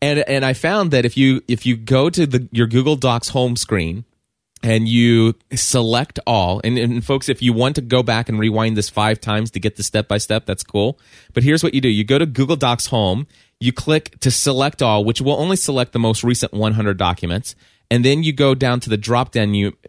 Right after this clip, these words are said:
drop-down menu that says More Options, and you click Export, and it pulls up this little dialogue screen. It says, "Do you want to export the most recent one hundred documents?" But if you actually look,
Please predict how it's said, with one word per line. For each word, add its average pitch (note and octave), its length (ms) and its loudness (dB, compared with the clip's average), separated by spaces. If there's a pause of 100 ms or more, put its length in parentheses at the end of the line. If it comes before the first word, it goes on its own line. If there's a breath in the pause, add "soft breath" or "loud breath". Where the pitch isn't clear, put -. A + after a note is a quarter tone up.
(140)
drop-down A#2+ 460 0
menu G2 240 0
that F2 120 -6
says G2+ 200 -2
More A2 200 0
Options, C#3+ 640 -4
and A2 120 0
you A2 60 2
click - 360 -4
Export, D#3+ 680 -4 (460 loud breath)
and B2 100 2
it C3 100 -2
pulls F3 240 0
up E3+ 140 -2
this D3 180 0
little C#3+ 160 2
dialogue A2+ 580 0
screen. G2 280 -2
It F#2+ 80 -4
says, G#2 220 0
"Do A2 100 -4
you A#2 80 2
want A#2+ 140 2
to - 120 -4
export G#2+ 380 -2
the G#2+ 80 -2
most G#2 280 0
recent G#2+ 320 -2
one G2 220 -2
hundred F#2+ 300 -2
documents?" A2+ 500 -2 (280 soft breath)
But A#2+ 100 2
if - 100 -2
you B2 80 4
actually B2 460 0
look, A#2+ 440 -2